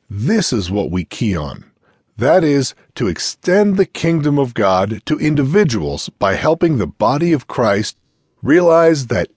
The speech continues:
each person possesses a God-given vision to positively impact his or her world. This vision, aligned with who we are in Christ,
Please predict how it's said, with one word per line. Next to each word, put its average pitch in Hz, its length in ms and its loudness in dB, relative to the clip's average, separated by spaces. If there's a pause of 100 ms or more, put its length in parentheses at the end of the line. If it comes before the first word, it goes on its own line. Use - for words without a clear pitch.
each 214 320 -2
person - 480 -2 (340)
possesses 143 720 0
a 98 100 -2
God-given 151 880 0
vision 98 440 -2
to 104 180 -6
positively 190 880 -2 (100)
impact - 540 -2 (200)
his 170 400 2 (240)
or 151 200 2
her 107 320 0
world. 92 560 -4 (880)
This 190 260 2
vision, 101 580 0
aligned 131 500 2
with 107 160 -2
who 214 220 -2
we 180 240 2
are 143 200 2
in 117 120 0
Christ, 151 560 -2